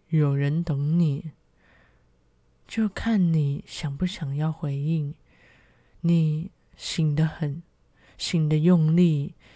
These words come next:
以为黑夜会过去。我懂，你渴望有人注意。你心脏秘密，等待某个人开启。我睡不着，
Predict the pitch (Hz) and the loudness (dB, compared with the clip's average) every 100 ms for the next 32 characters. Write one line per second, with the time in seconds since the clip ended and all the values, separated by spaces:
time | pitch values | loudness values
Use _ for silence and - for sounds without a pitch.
0 | _ - 170 165 175 151 151 160 - 240 | _ -2 0 0 0 -2 -2 -4 -2 0
1 | 240 247 214 180 185 156 185 160 139 - | 2 4 2 2 0 0 0 0 -2 -6
2 | 170 151 139 - _ _ _ - 156 156 | -2 -2 -2 -8 _ _ _ -4 -2 0
3 | - 156 143 151 _ _ - - - - | 0 -2 -2 -6 _ _ -20 -20 -6 0
4 | 202 - 202 156 202 214 175 143 139 139 | 0 2 2 2 2 2 2 0 -2 -4
5 | 151 - 175 156 160 160 139 156 _ _ | -6 -6 -4 -2 -2 -2 -4 -10 _ _
6 | _ _ _ _ _ _ _ _ _ - | _ _ _ _ _ _ _ _ _ -20
7 | - - - - - _ _ _ _ _ | -20 -20 -20 -20 -20 _ _ _ _ _
8 | - 190 180 165 160 147 - _ _ - | -12 0 2 4 2 -2 -8 _ _ -14
9 | - 220 214 208 240 196 202 202 175 175 | -2 2 4 2 2 4 6 6 6 6
10 | 185 170 139 - - _ _ _ 165 143 | 6 4 2 -4 -14 _ _ _ 0 2
11 | 143 185 185 185 165 156 185 175 156 - | 0 2 4 4 2 0 -6 -2 -2 0
12 | 143 139 143 147 - 180 175 - - 156 | 0 0 0 -2 0 2 2 -4 -6 -6
13 | 165 - _ _ - - - - - 165 | -8 -14 _ _ -20 -20 -20 -14 -2 -2
14 | 151 - 214 190 190 - 147 143 143 156 | -2 0 0 0 -4 -4 -2 -2 -2 -2
15 | 180 | -4